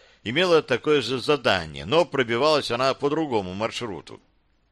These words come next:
А пятерка «Альф» из отряда «Светы»,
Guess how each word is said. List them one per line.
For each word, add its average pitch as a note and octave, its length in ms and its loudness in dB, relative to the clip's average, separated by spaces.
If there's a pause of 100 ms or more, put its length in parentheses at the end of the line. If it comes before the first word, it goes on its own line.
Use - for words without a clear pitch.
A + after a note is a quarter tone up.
(140)
А G2+ 120 2
пятерка G#2 640 0
«Альф» A2+ 440 4 (300)
из G#2 180 -4
отряда A2 460 0
«Светы», C3+ 560 -2